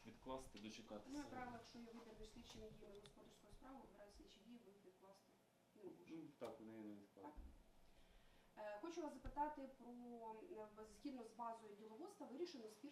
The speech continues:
Speaker 2: суддею Катковим, так?
Speaker 1: Так.
Speaker 2: Немає тексту рішення? Які мотиви?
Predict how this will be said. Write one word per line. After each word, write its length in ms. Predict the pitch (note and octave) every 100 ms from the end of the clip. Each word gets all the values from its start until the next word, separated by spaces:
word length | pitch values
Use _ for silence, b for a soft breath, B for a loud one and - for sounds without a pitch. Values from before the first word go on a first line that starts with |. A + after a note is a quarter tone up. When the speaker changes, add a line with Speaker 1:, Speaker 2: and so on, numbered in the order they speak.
| -
Speaker 2:
суддею 240 | G3 A3
Катковим, 500 | A#3 F4+ - - F4+ -
так? 140 | - - - - - -
Speaker 1:
Так. 160 | C#4 - - - A3
Speaker 2:
Немає 300 | A3 E4+ F#4
тексту 380 | - - -
рішення? 280 | F#3 - G3
Які 140 | A3 C4+
мотиви? 300 | A3+ -